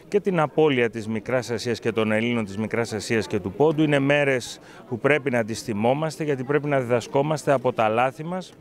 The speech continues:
αλλά ταυτόχρονα είναι και η μέρα που σηματοδοτεί το νέο, τη νέα ελληνική κοινωνία, καθώς, ε, οι αδελφοί μας από τη Μικρά Ασία και από τον Πόντο εμπλούτησαν την ελληνική κοινωνία, τον ελληνικό πολιτισμό και πορευτήκαμε όλοι μαζί σε μια καλύτερη, θέλω να πιστεύω, Ελλάδα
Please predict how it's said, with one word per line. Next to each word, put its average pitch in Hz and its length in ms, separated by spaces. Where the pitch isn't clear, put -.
αλλά 135 160
ταυτόχρονα 165 440
είναι 170 140
και 160 140
η 135 180
μέρα 175 420
που 156 220
σηματοδοτεί 139 800
το 151 140
νέο, 147 480
τη 135 120
νέα 147 180
ελληνική 135 420
κοινωνία, 127 540
καθώς, 160 460
ε, 131 560
οι 127 220
αδελφοί 131 400
μας 143 200
από 127 100
τη 127 80
Μικρά 127 340
Ασία 139 240
και 131 100
από 113 80
τον 110 180
Πόντο 175 480
εμπλούτησαν 143 800
την 127 160
ελληνική 123 400
κοινωνία, 127 520
τον 147 180
ελληνικό 127 360
πολιτισμό 127 540
και 165 140
πορευτήκαμε 143 640
όλοι 151 160
μαζί 127 300
σε 156 140
μια 143 200
καλύτερη, 143 560
θέλω 143 260
να 135 140
πιστεύω, 135 540
Ελλάδα 143 540